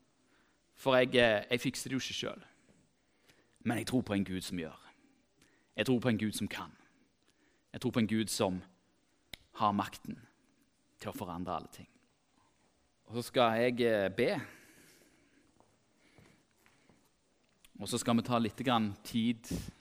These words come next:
i ro. Og så skal det, vi åpne opp her etterpå. Kjære Jesus, jeg, eh,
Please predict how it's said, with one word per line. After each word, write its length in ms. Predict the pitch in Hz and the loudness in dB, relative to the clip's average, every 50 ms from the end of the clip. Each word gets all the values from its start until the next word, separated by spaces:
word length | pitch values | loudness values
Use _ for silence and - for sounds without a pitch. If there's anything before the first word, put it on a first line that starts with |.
| _ _ _ _ _ _ _ _ _ _ - - _ _ _ _ _ _ _ _ _ _ _ _ _ _ _ _ - | _ _ _ _ _ _ _ _ _ _ -20 -20 _ _ _ _ _ _ _ _ _ _ _ _ _ _ _ _ -4
i 120 | 113 117 | -4 -2
ro. 300 | 110 123 147 233 269 143 - - - - _ _ _ _ _ _ _ _ _ _ _ _ _ _ _ _ _ _ _ _ _ _ _ _ _ _ _ - - | 0 0 0 -2 -4 -6 -8 -12 -20 -20 _ _ _ _ _ _ _ _ _ _ _ _ _ _ _ _ _ _ _ _ _ _ _ _ _ _ _ -20 -14
Og 60 | 101 | -12
så 100 | 110 104 | -10 -6
skal 180 | - 120 113 110 | 0 0 2 2
det, 120 | 113 107 | 2 2
vi 160 | 107 107 107 | 0 0 -2
åpne 460 | 110 113 117 95 - - - 117 101 | 0 2 2 0 0 0 0 0 0
opp 140 | 98 - - | 0 -2 -6
her 120 | 107 95 - | -10 -10 -10
etterpå. 400 | 85 - - - - 104 - - - _ _ _ _ _ _ _ _ _ _ _ _ _ _ _ _ _ _ _ _ _ _ _ _ _ _ _ _ _ _ _ _ _ | -10 -12 -14 -14 -14 -14 -16 -18 -20 _ _ _ _ _ _ _ _ _ _ _ _ _ _ _ _ _ _ _ _ _ _ _ _ _ _ _ _ _ _ _ _ _
Kjære 260 | - - 180 160 160 170 | 2 4 6 6 6 6
Jesus, 420 | 180 165 - - 143 120 - 147 | 4 2 0 -2 -4 -2 0 4
jeg, 240 | 147 135 139 135 135 | 4 4 4 4 2
eh, 200 | 123 110 98 | 2 2 0